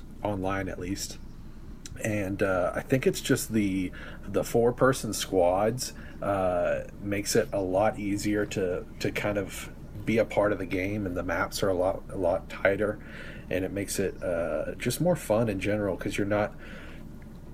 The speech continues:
searching so long to find somebody to shoot at, and then you're also just more engaged in the action, and it does make it easier to be involved as far as, like, getting kills and, you know, completing objectives with whatever,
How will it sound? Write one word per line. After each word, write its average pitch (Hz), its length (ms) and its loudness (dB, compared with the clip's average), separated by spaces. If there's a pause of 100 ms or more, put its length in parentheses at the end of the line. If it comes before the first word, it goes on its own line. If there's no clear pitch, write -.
(200)
searching 185 540 6
so 165 180 8
long 151 320 10
to 127 60 4
find 131 280 6
somebody 123 380 6
to 107 80 0
shoot 123 280 6
at, 117 280 8 (240)
and 110 180 0
then 104 140 2
you're 113 180 6
also 117 520 6
just 107 360 0
more 104 240 4
engaged 98 520 0
in 98 60 0
the 95 120 0
action, 98 440 0
and 104 140 0
it 110 120 4
does 131 240 10
make 113 240 2
it 104 120 0
easier 101 520 0
to 95 200 -4
be 92 360 0
involved 90 400 2
as 82 120 -6
far 92 180 4
as, 87 120 0
like, 82 140 -4
getting 85 260 -4
kills 90 400 -2
and, 82 200 -8 (580)
you 101 100 0
know, 82 180 -2 (760)
completing 107 480 2
objectives 98 640 0
with 90 140 -4
whatever, 90 500 0